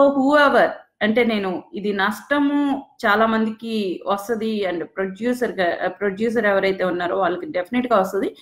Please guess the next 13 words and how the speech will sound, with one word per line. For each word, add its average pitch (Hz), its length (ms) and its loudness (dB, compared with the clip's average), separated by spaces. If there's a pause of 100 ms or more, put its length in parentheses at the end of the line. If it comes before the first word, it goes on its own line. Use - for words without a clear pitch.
(260)
మనం 294 220 6
support 302 400 2
చేయొద్దు. 208 220 4 (100)
అది - 140 -2
hit 220 440 0
of, 277 100 2 (200)
ఆ, 190 200 4
hit 214 500 2
of 269 100 -2
lap 233 260 4
అనేది 226 460 2
ఆ 226 280 4
నిర్ణయం 226 720 0